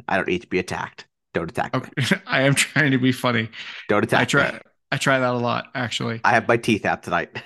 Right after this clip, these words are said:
Speaker 1: <laughs> I'm, I'm tired, boy.
Speaker 2: Yeah, well, and then, you know, let's not talk about, let's just focus on the, on the one sport for once.
Speaker 1: Yes.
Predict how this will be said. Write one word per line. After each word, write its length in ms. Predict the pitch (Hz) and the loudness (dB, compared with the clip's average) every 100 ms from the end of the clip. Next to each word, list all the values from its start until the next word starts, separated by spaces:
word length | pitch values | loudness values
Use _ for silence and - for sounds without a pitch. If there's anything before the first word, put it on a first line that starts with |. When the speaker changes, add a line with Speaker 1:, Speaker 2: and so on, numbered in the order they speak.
| - _ | -16 _
Speaker 1:
<laughs> 180 | _ | _
I'm, 160 | 113 113 165 107 | -6 -2 0 0
I'm 120 | 101 - | -2 0
tired, 360 | 104 104 98 | 0 2 0
boy. 280 | - 87 90 _ _ - _ _ _ - _ - _ - | -2 -4 -6 _ _ -20 _ _ _ -20 _ -20 _ -2
Speaker 2:
Yeah, 260 | 131 117 | 0 2
well, 420 | 120 147 131 110 - - _ _ _ | 4 4 4 0 -10 -20 _ _ _
and 120 | 139 | -4
then, 400 | 139 131 123 104 _ _ _ | -2 -2 -6 -12 _ _ _
you 80 | 139 | -8
know, 80 | 131 | -6
let's 200 | 131 - | -4 -2
not 120 | 135 | 0
talk 200 | 127 117 | 0 -2
about, 280 | 117 120 120 | -4 -4 -4
let's 200 | 156 165 | -4 -4
just 200 | 202 185 | -4 -6
focus 320 | - 143 131 131 | -2 -2 -2 -6
on 140 | 123 | -4
the, 80 | 117 | -6
on 300 | 123 135 120 | -6 -6 -4
the 60 | |
one 220 | 117 120 117 | -2 -4 -6
sport 360 | - 113 - _ _ _ _ _ | -8 -12 -12 _ _ _ _ _
for 100 | - | -4
once. 460 | 117 110 110 - - _ _ _ _ _ _ _ _ _ | -4 -2 -2 -4 -6 _ _ _ _ _ _ _ _ _
Speaker 1:
Yes. 460 | 113 73 - - | 2 2 2 -2